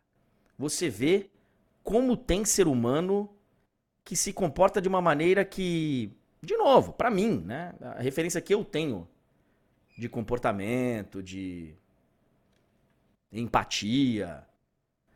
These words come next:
completamente diferentes, né, cara? Às vezes, morando porta com porta,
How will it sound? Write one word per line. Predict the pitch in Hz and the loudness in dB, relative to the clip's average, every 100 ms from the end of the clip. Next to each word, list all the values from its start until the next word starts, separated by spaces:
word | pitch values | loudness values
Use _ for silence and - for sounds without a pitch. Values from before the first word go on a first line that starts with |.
| _ | _
completamente | - 285 - 294 240 175 202 165 | -8 -2 4 4 4 2 2 -2
diferentes, | 165 123 147 165 120 | -4 -2 -2 -6 -8
né, | 165 | -10
cara? | - 82 - _ _ _ _ _ _ _ | -10 -16 -18 _ _ _ _ _ _ _
Às | - 127 110 | -10 -8 -6
vezes, | 110 160 175 190 170 - - - _ _ _ _ _ _ _ _ _ _ _ _ _ _ _ _ | -2 -2 -2 -6 -8 -8 -12 -18 _ _ _ _ _ _ _ _ _ _ _ _ _ _ _ _
morando | 113 127 123 151 170 151 101 107 _ - | -4 0 2 2 0 -2 -4 -10 _ 2
porta | 151 165 | 2 2
com | 165 139 | 0 -2
porta, | 101 110 131 156 - 107 92 78 71 | -2 2 4 4 0 -4 -8 -10 -16